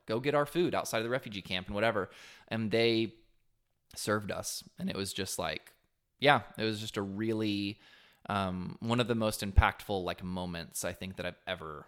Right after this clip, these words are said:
experienced. And then on top of that, I get to hear their stories of how they have,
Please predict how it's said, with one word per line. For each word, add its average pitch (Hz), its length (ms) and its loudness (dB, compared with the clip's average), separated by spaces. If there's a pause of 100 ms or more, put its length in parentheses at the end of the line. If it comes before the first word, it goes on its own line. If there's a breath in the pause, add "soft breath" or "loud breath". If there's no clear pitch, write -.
(100)
experienced. - 840 -12
And 110 240 -4
then 120 640 6 (340 loud breath)
on 104 160 -2
top 143 300 4
of 107 120 -2
that, 101 220 4
I 107 80 2
get 101 200 -6
to 101 60 -8
hear 101 200 -6
their 90 100 -4
stories 104 540 -2
of 92 100 -6
how 101 220 0
they 92 220 -2
have, 90 360 -6